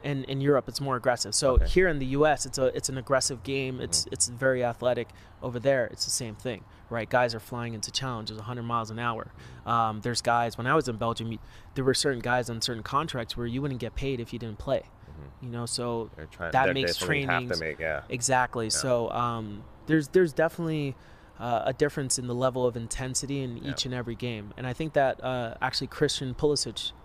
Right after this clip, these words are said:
Speaker 1: talked about that a little bit, where at Dortmund, he's fighting for his job every day.
Speaker 2: Mm-hmm.
Speaker 1: You know, and that's true. In Europe, you, you experience that.
Speaker 2: Right.
Speaker 1: Um, here, when I came back, it was, it's just a little too nice,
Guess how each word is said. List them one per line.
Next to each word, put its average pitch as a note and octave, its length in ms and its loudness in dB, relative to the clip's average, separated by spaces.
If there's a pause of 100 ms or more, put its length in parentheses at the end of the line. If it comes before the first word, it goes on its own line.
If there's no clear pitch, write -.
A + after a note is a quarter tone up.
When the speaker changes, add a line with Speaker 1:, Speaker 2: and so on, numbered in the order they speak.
(160)
Speaker 1:
talked C3 260 2
about A#2 240 -4
that A#2 140 -2
a A#2+ 40 -4
little A#2+ 220 -4
bit, A2+ 180 -4
where B2 280 -2
at A2+ 140 -6
Dortmund, C#3+ 340 2
he's A#2+ 160 -2
fighting B2 240 0
for A#2+ 100 -6
his A2+ 80 -6
job C3 240 2
every A2 160 -6
day. G2+ 140 -12
Speaker 2:
Mm-hmm. E2+ 320 -14 (100)
Speaker 1:
You B2+ 80 -6
know, A2+ 80 -4
and B2 100 -2
that's - 220 0
true. - 320 0 (140)
In B2 140 -8
Europe, C#3 340 4
you, A#2 180 -10 (100)
you B2+ 120 -6
experience B2 580 -4
that. F#2+ 220 -8 (120)
Speaker 2:
Right. D#2 160 -10 (160)
Speaker 1:
Um, A#2 240 -6
here, F3 380 2 (380)
when C3 100 -6
I C3 60 -4
came C3 220 -4
back, C3 360 0
it C3 40 -6
was, A#2+ 320 -8
it's - 160 -10
just - 260 -14
a - 20 -12
little D3+ 140 -4
too D3 180 -6
nice, A#2+ 440 -6